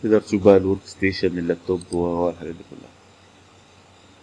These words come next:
ده خاص بالكمبيوترات وكروت الشاشة والورك ستيشن والجيمنج وكل الحاجات دي. بالمرة في موقع تاني برضو أنا استعملته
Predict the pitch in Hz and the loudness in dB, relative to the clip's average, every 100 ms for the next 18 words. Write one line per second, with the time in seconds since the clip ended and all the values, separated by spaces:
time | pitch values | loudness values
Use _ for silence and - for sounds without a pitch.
0 | - - _ _ _ - 80 92 _ _ | -20 -20 _ _ _ -20 -20 -20 _ _
1 | _ _ _ _ _ _ _ _ _ _ | _ _ _ _ _ _ _ _ _ _
2 | _ _ _ _ _ _ _ _ - - | _ _ _ _ _ _ _ _ -20 -8
3 | 107 - 117 - 95 98 104 87 90 85 | -4 2 0 0 0 2 2 0 -6 -6
4 | 82 - 87 87 87 82 92 95 95 85 | -10 -10 -8 -8 -4 0 4 4 2 -6
5 | 85 82 - - 87 87 85 82 82 - | -10 -10 -8 -2 -2 0 -2 -2 -6 -12
6 | - 87 87 85 80 80 78 90 87 82 | -10 -4 -4 -4 -8 -10 -4 -2 -2 -4
7 | - - _ _ _ _ - 92 104 92 | -8 -18 _ _ _ _ -16 0 0 0
8 | 85 78 - - _ _ _ _ _ _ | -4 -8 -10 -20 _ _ _ _ _ _
9 | _ - - - - 110 113 117 123 123 | _ -20 -20 -20 -2 2 4 4 4 2
10 | - 120 120 113 - 107 101 107 107 107 | 2 0 0 -2 -2 -2 0 -4 -2 2
11 | 95 98 92 - 85 90 98 - 110 110 | 4 2 -4 -4 -2 -2 -4 -4 -6 -6